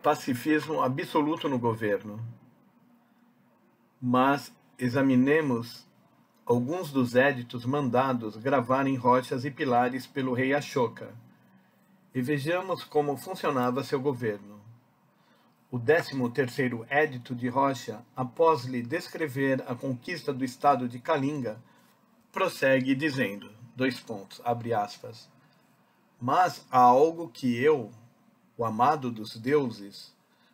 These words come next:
considerei ainda mais angustioso", dois pontos,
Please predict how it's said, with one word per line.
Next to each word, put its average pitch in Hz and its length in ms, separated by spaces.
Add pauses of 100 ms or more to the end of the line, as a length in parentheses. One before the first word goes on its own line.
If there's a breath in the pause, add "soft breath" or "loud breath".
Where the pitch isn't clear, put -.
(100)
considerei 143 760
ainda 151 400
mais 151 540
angustioso", 127 840 (320)
dois 117 260
pontos, - 500